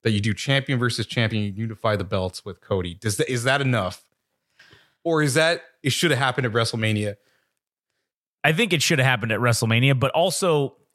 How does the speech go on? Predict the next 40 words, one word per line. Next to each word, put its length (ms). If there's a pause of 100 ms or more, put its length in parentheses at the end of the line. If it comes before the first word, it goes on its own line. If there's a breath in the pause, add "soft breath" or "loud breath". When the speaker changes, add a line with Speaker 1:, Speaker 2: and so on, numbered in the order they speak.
(140)
Speaker 2:
it 120
almost 360
feels 200
like 100
it 60
would 100
be 80
too 180
late, 360 (320)
it's 140
like 260
people 260
will 140
have 200
tuned 280
out 240
by 160
then. 220
No 100
one's, 220 (100)
who's 160
gonna 140
come 240
back? 420 (460)
Speaker 1:
So 180
even, 380
even 400
with 220
the 60
fact 340
that 120
Roman 460
would 80
become 280
the 60
longest 360
reigning 220
champion, 640 (640 soft breath)
uh, 840 (720)
if 220